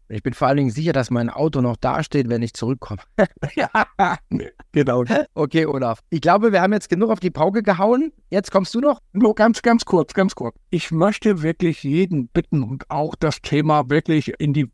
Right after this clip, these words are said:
Speaker 2: Betriebe reintragen, dass diese Schulungen, was das Thema angeht, in die Öffentlichkeit kommen. Es wird meiner Ansicht nach immer noch,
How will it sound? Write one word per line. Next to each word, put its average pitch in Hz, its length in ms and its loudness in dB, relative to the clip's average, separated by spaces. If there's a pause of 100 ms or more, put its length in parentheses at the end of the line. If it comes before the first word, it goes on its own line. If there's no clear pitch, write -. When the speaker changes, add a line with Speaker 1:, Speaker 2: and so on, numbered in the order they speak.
Speaker 2:
Betriebe 156 640 0
reintragen, 117 720 0 (200)
dass 135 180 -2
diese 156 320 0
Schulungen, 156 760 0
was 131 140 -4
das - 240 -4
Thema 180 480 4
angeht, - 600 -10
in 170 120 4
die 170 180 4
Öffentlichkeit - 840 -2
kommen. - 200 -16 (220)
Es - 220 -6
wird 196 280 4
meiner 160 440 2
Ansicht 160 480 0
nach 139 280 -2 (180)
immer 202 300 4
noch, 165 320 0